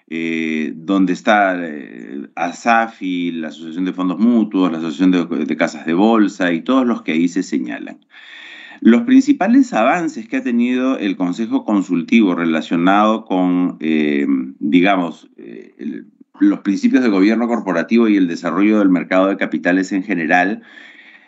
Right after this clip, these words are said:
es que en el año dos mil diecinueve, eh, el Banco Mundial, eh, con la cooperación suiza, seco, eh, se elaboró una hoja de ruta para el desarrollo del mercado de valores en el Perú,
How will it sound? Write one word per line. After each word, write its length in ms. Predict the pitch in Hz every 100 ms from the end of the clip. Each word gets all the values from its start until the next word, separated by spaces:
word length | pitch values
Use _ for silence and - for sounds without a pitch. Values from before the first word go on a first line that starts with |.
| -
es 140 | 117
que 100 | 147
en 80 | 135
el 80 | 110
año 240 | 117 131
dos 160 | 113 107
mil 200 | 120 117
diecinueve, 1000 | 123 - 107 107 120 117 107 110 107 -
eh, 400 | - 90 85 82 80 76 78
el 180 | 87 92
Banco 440 | 92 117 127 127
Mundial, 880 | 120 98 92 90 117 110 95 107 - _ _ _ _
eh, 400 | - 90 87 82 -
con 200 | 95 90
la 140 | 87
cooperación 840 | 90 87 87 87 85 - 127 117 113
suiza, 580 | - 151 - - 110
seco, 720 | 110 - - - 82 90 - _ _ _ _
eh, 760 | - 90 87 87 85 82 82 - - -
se 360 | - - 98 95
elaboró 840 | 95 95 95 101 120 135 143 - -
una 320 | 110 110 107
hoja 320 | 110 120 131
de 140 | 110 95
ruta 440 | 90 165 165 87
para 180 | 82 78
el 100 | 76
desarrollo 520 | 71 82 78 95 95
del 100 | 95
mercado 460 | 87 71 - 92 90
de 60 |
valores 460 | 82 76 82 87 90
en 120 | 87
el 140 | 78 76
Perú, 400 | 95 98 110